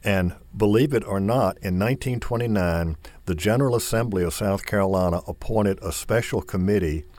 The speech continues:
to investigate textile workers' grievances.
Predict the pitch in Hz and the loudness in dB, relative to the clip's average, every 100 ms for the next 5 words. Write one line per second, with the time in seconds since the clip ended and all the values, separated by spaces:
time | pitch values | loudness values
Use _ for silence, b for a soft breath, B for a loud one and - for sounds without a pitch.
0 | B B B B B B 101 101 95 85 | B B B B B B 0 2 0 2
1 | 113 - - 95 90 90 - B B B | 2 2 -2 0 0 -2 -10 B B B
2 | 113 113 - 113 95 95 90 98 87 - | 0 0 0 -2 2 0 0 -2 -4 -8
3 | - 110 117 107 87 - 73 - | -6 0 2 2 -2 -6 -8 -10